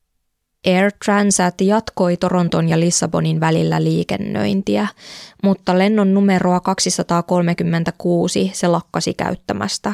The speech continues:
kuten lentoturmissa tavallista on. Lentoturvallisuuden ohella lento kaksisataakolmekymmentäkuusi tarjosi mielenkiintoisia oppeja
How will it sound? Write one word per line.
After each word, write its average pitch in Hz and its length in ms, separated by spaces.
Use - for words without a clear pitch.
kuten 180 380
lentoturmissa 175 720
tavallista 175 680
on. 190 240
Lentoturvallisuuden 214 1200
ohella 185 640
lento 208 400
kaksisataakolmekymmentäkuusi 185 1800
tarjosi 185 500
mielenkiintoisia 180 1080
oppeja 175 600